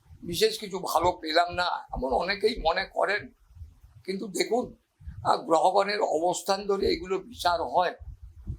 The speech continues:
ভালো মন্দ নিশ্চিতভাবেই হবে, তবে অধিক ভালো, অধিক খারাপ, এগুলোও কিন্তু ভালোর সাথে কিন্তু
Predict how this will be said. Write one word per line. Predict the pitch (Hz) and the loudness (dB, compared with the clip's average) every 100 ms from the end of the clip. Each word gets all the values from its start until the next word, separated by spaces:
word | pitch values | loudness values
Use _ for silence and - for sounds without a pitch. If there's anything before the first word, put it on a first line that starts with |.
| - - - | -10 -14 -6
ভালো | - 151 190 | 2 4 6
মন্দ | 240 254 - - - - - | 4 4 4 4 2 -2 -4
নিশ্চিতভাবেই | 165 - 233 247 240 254 269 | -2 -2 -2 2 2 2 4
হবে, | 226 240 262 175 - _ - - - - | 4 4 2 0 -4 _ -20 -20 -20 -2
তবে | 226 208 220 | 2 4 4
অধিক | 196 190 233 226 | 4 2 0 2
ভালো, | 196 202 | 2 4
অধিক | 202 180 175 185 247 247 | 2 2 -2 -4 -4 -2
খারাপ, | 190 214 202 - _ - - _ _ _ _ _ - _ - 160 | 2 4 2 0 _ -20 -20 _ _ _ _ _ -20 _ -4 -2
এগুলোও | 151 190 202 202 | 2 2 2 -2
কিন্তু | 190 190 165 170 | -6 -4 -6 0
ভালোর | 143 160 - - | 0 2 -2 -2
সাথে | 170 165 | -4 -4
কিন্তু | 170 | -8